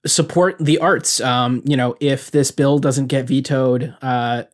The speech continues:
but, well, I mean, we'll know by the time this comes out, but, um, the Save Our Stages was in the most recent bill that at the time of recording this is the one that's on Trump's desk. Um, and, y-,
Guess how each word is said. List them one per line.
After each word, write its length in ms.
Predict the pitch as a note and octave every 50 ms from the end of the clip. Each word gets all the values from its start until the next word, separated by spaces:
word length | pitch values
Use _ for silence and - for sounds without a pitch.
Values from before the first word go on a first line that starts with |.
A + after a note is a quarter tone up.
| _ _ _ _ _ _ _
but, 300 | - C#3+ C3 D3 C3 B2+
well, 100 | C#3+ C#3+
I 60 | C3 B2
mean, 160 | C#3+ C3+ B2+
we'll 140 | C#3+ D3+ D#3
know 200 | D3+ D3+ C#3+ B2+
by 140 | B2 A2
the 60 | A#2 A#2+
time 180 | - C#3+ B2
this 120 | A2+ A2 -
comes 180 | - G#2+ A2
out, 260 | B2+ B2+ A2+ A2+ -
but, 200 | - B2 A#2 - - - - - - - - -
um, 240 | B2+ B2 A#2+ A#2+
the 80 | B2+ C3
Save 260 | B2 - E3 D3+ C#3+
Our 80 | D3 C#3
Stages 540 | C3 - C#3+ C#3 C3 C3 C3+ B2+ B2 B2 C3
was 260 | B2 C3 C3 B2+ B2+
in 80 | C3
the 60 | B2+ B2+
most 220 | B2+ B2 A#2+ -
recent 280 | C#3 C3 B2 C3 B2 A#2+
bill 220 | B2+ B2 B2+ B2+
that 160 | A#2 A3 -
at 100 | G#2+ A#2
the 60 | -
time 240 | A#2+ - B2+ B2+ A#2+
of 80 | A#2+ A2+
recording 360 | A2+ - - B2+ B2+ B2+ B2
this 200 | A#2+ A#2+ A#2+ -
is 120 | C3 A#2+
the 80 | - C3
one 140 | B2 B2 A#2
that's 180 | A#2 A2+ -
on 140 | B2+ A#2 A#2
Trump's 280 | A2+ - A#2+ A2+ - -
desk. 400 | - C3+ C3 B2 A#2 - - - - - - - - - - - - -
Um, 520 | - C3 B2+ A#2+ A#2+ A#2+ A#2+ A2+ A#2 B2 -
and, 460 | B2 B2+ B2 A#2+ A#2 A#2+ A#2+ A#2+ - - _ _
y-, 140 | A#2+ E2+